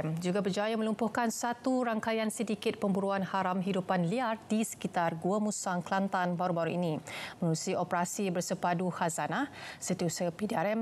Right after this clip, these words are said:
Datuk Nosiah Muhammad Saaduddin berkata, P D R M melalui Wildlife Crime Bureau, Persikan Siasatan Khas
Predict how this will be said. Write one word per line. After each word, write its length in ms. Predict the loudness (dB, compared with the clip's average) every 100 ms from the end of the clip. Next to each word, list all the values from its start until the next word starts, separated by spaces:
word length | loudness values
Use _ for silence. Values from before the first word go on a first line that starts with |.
| -2
Datuk 320 | 0 0 2
Nosiah 480 | 0 0 0 -2 -2
Muhammad 320 | 0 0 -2
Saaduddin 560 | -2 -2 -2 0 0 0
berkata, 480 | 0 -2 0 0 0 -4
P 80 | -2
D 80 | 0
R 140 | 0 0
M 160 | 0 0
melalui 320 | 0 0 0
Wildlife 640 | 2 0 0 0 0 -2 -8 -16 -10
Crime 400 | 0 0 0 -2
Bureau, 560 | 0 0 0 0 0 -4 -12 -4
Persikan 480 | -2 -2 -2 0 0
Siasatan 560 | 0 -2 -2 0 0
Khas 320 | 2 0 -2